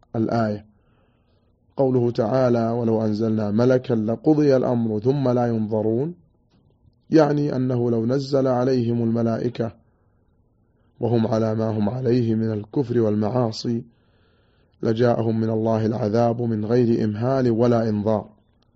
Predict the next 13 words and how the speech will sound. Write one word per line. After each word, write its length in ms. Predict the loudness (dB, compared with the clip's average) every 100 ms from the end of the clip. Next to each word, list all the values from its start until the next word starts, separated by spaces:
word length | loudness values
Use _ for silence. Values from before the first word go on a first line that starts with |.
| _ _ _ _ _ -4
لأنه 420 | 0 2 2 0
حكم 480 | 0 0 0 0 0
بأن 340 | 0 0 0
الملائكة 800 | 0 0 0 0 -2 -6 -4 -2
لا 280 | 2 4 4
تنزل 480 | 2 0 -2 0 0
عليهم 560 | 2 2 2 0 -2 -2
إلا 320 | 0 2 2
بذلك، 580 | 2 2 2 0 -6 -16 _ _ _ _ _ _ _ _ _
كما 240 | -4 0 0
بينه 580 | 2 2 2 0 -2 -2
تعالى 560 | -2 0 2 0 -2
بقوله: 520 | -4 0 2 2 0